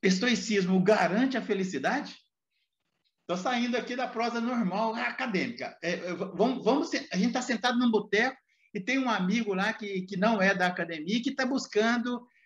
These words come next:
levar uma vida, é, sob a perspectiva do estoicismo, porque ele quer ser feliz e quer contribuir com a sociedade. Garante ou não garante?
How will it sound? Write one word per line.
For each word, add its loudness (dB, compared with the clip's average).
levar 6
uma 6
vida, 2
é, -2
sob 4
a 6
perspectiva 0
do -2
estoicismo, -4
porque -4
ele -2
quer 0
ser 0
feliz -2
e -6
quer -2
contribuir 0
com 0
a 4
sociedade. 0
Garante 4
ou 0
não 4
garante? 2